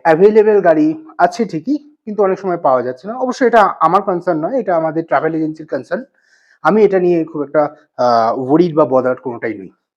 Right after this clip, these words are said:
আচ্ছা, যে জিনিসটা বলছিলাম যে এই রুমটা একবার দেখিয়ে নিই। রুমটা overall ঠিক আছে, রুমটা অনেক স্পেসিয়াস,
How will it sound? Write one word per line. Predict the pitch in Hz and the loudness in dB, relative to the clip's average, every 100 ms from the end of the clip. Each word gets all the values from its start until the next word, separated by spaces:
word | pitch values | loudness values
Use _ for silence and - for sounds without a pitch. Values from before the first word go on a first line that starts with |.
| - | -8
আচ্ছা, | 160 127 | -6 -2
যে | 165 190 | 0 2
জিনিসটা | 233 233 254 | -2 -2 2
বলছিলাম | 220 220 311 | 2 2 -2
যে | 277 214 | 2 2
এই | 202 | 0
রুমটা | 202 208 | 0 0
একবার | 208 196 | 0 -2
দেখিয়ে | 175 - 208 | -2 -2 -4
নিই। | 247 - _ _ _ - | -4 -10 _ _ _ 0
রুমটা | 185 254 269 277 | 4 4 4 2
overall | 220 233 247 262 - | 4 2 0 -2 -2
ঠিক | 277 196 | 2 2
আছে, | 208 226 | 2 0
রুমটা | 196 226 214 | 0 2 2
অনেক | 196 240 - | 2 -4 -6
স্পেসিয়াস, | 226 233 - 220 | -4 -4 0 2